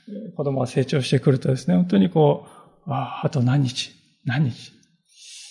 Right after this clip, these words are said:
で行けるってね、えー、期待して準備していくんじゃないでしょうかね。期待と希望を持っているってことはそういうことです。で、ペテロが語っているっていうのもそういう、語っているのもそういうことなんですね。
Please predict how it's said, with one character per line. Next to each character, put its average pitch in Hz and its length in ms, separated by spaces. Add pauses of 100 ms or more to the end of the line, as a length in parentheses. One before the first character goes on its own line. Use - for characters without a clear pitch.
で 143 140
行 165 100
け 139 100
る 135 100
っ - 20
て - 340
ね、 - 540
え - 180
ー、 - 40
期 - 140
待 131 160
し - 140
て - 200 (540)
準 131 180
備 107 100
し - 100
て 202 100
い 170 60
く - 80
ん 247 60 (120)
じ 131 120
ゃ 117 80
な 110 80
い - 20
で 104 60
し - 80
ょ - 40
う - 40
か 151 80
ね。 208 340 (960)
期 - 80
待 175 280
と 160 760
希 - 160
望 151 220
を - 20
持 147 140
っ 151 100
て 127 100
い 110 40
る 107 160
っ - 20
て - 100
こ 156 80
と 147 60
は 131 80
そ 151 200
う 143 40
い 139 140
う 120 60
こ 175 100
と 98 120
で 82 120
す。 - 260 (640)
で、 156 80
ペ 285 180
テ 302 140
ロ 156 140
が 131 260
語 156 220
っ 143 120
て - 80
い 139 80
る 127 60
っ 127 40
て - 160
い - 20
う 165 40
の 170 60
も 117 80
そ 151 280
う 147 40
い - 40
う、 - 20
語 - 120
っ 147 160
て - 120
い - 20
る 170 60
の 156 80
も 117 60
そ 175 120
う 180 40
い - 20
う - 20
こ 175 120
と 160 120
な 117 80
ん 107 40
で 104 60
す - 120
ね。 247 220